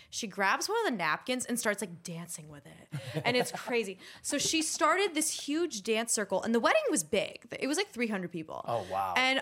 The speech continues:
Speaker 1: I went and I got a drink, and I came back. I, like, shuffled in. I was, like, sipping in the corner. I was like, "Mm, this is so much fun." And there's this huge dance circle, and my <laughs> my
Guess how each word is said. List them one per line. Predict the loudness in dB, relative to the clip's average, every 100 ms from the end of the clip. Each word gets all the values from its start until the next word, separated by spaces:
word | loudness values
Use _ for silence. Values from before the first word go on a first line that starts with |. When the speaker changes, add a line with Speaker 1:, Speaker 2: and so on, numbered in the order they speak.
| 4
Speaker 1:
I | 6 6 4
went | 2 2
and | 2
I | 2
got | 2
a | 2
drink, | 2 0 0 -2
and | -2
I |
came | -2 0
back. | 0 -2 -2
I, | -4
like, | -2
shuffled | -2 -2 0 0
in. | -2
I | -2
was, | -4
like, | -8
sipping | -10 -8 -4 -2
in | -2
the | 0
corner. | 0 2 2 0 -4
I | -4
was | -4
like, | -4
"Mm, | -4 -2 -2
this | -2
is | -4
so | -2 -2
much | -2
fun." | 0 0 -2 -10 -18 -18 -6 0
And | 0 0 0
there's | 0 0
this | -4
huge | -2 2 2 0 -2
dance | 0 0 -2
circle, | -2 -2 0 -2 -2 -4 -2
and | 0 0
my | 0 0 -2 -8 _ -6
<laughs> | -6 -6 -18 -20 -20 _ _ -14 -2
my | 0